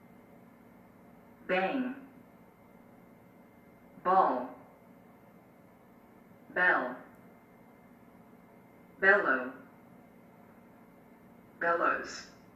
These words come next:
Bid. Last.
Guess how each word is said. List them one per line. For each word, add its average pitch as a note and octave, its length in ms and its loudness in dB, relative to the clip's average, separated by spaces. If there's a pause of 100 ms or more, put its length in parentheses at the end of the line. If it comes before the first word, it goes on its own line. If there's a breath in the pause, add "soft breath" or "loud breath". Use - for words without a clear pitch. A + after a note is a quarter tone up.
(1800)
Bid. - 360 -2 (2000)
Last. - 720 2